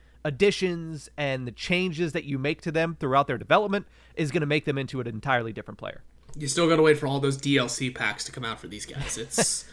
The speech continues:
Speaker 1: <laughs>
Speaker 2: it's
Speaker 1: Exactly.
Speaker 2: exactly what it is. You get, you, you know what you're getting as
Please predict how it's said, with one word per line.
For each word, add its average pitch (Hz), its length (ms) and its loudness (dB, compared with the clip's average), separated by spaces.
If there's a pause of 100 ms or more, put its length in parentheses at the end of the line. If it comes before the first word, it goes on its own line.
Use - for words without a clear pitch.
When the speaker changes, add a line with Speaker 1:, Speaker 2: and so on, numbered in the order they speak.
(140)
Speaker 1:
<laughs> - 220 -20
Speaker 2:
it's 143 140 2
Speaker 1:
Exactly. 156 40 -2
Speaker 2:
exactly 147 460 2
what 135 160 2
it 127 120 -2
is. 113 200 -2
You 139 160 2
get, 156 220 2
you, 156 140 0 (180)
you 139 180 -2
know 156 160 6
what 185 140 4
you're 156 100 4
getting 139 460 2
as 127 440 -4